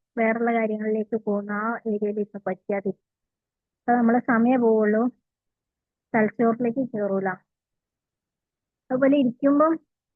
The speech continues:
കറക്റ്റ് ആയിട്ട് നേ-, നേരെ ഇരിക്കാം. ഖിബിലയിലേക്ക്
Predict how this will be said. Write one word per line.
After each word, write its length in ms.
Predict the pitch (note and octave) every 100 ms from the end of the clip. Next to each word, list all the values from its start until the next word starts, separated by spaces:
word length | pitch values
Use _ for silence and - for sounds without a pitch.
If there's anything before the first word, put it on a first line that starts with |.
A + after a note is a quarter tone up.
| _ _ _ _
കറക്റ്റ് 400 | B3 B3 - -
ആയിട്ട് 320 | C#4+ A#3 G#3+ A3+
നേ-, 340 | A#3 A#3+ B3 _
നേരെ 320 | A#3+ A#3+ B3+ C4+
ഇരിക്കാം. 380 | A3+ _ F#3 - _ _ _ _ _ _ _ _ _ _ _ _ _ _ _ _ _ _ _ _ _ _ _ _ _ _ _ _ _ _
ഖിബിലയിലേക്ക് 720 | A#3+ A#3+ C4+ C#4 C#4+ C#4+ D#4+